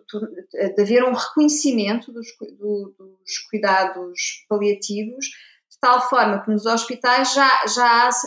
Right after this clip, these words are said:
já há serviços, eu conheço o, o I P O mais especificamente, mas já há mesmo em, em, em serviços de cuidados continuados, portanto,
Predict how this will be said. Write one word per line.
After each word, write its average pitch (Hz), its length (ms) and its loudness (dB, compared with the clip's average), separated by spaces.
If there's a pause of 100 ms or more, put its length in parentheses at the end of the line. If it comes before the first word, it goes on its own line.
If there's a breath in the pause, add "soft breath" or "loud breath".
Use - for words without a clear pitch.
(120)
já 247 300 -2
há 269 60 -2
serviços, 269 840 -6
eu 196 220 -2
conheço 196 400 -6
o, 175 400 -14 (600)
o 175 60 -4
I 180 60 -4
P 190 240 -4
O 269 180 4
mais 202 260 0
especificamente, 208 960 -6 (580 soft breath)
mas 277 140 2
já 277 260 6
há 285 80 4
mesmo 294 360 0
em, 277 320 -2
em, 262 340 -6 (680)
em 208 720 -4
serviços 226 520 -4
de - 80 -8
cuidados 220 400 0
continuados, 233 920 0
portanto, - 340 -16